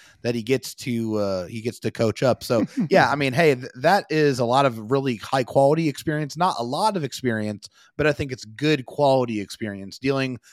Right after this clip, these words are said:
Speaker 1: with guys that have a track record of immense success, not only at the collegiate level, but at the pro level as well.
Speaker 2: And the Joe Burrow in that L S U offense, probably the best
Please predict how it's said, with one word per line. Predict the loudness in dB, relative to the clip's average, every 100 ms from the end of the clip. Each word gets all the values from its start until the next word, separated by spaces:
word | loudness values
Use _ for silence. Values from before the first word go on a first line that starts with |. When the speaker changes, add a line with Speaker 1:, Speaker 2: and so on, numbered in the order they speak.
| 0
Speaker 1:
with | 0 2
guys | 4 6 4 4
that | 2 2 -2 _ 0
have | 2
a | 2
track | 4 4 6
record | 4 4 4 0 2
of | 2 2 0 -10 _ -6
immense | -4 2 2 2 -4 -10
success, | -6 -6 -4 2 2 2 -2
not | -4 -2
only | -2 -4
at | -6
the |
collegiate | -8 -4 -4 -2 0
level, | 0 2 0 -4 -16 _
but | 0 2
at | 0
the | 0
pro | 2 4
level | 4 0 0
as | -2
well. | -2 -8 -8 _ _ _ _ -20 -6
Speaker 2:
And | 0 4
the | 4
Joe | 2 0
Burrow | 2 2 4 4 2 -2
in | -4
that | -2 0
L | 0 0
S | 0
U | 0
offense, | 2 0 -4
probably | -2 -2
the | 0
best | 0 0 -4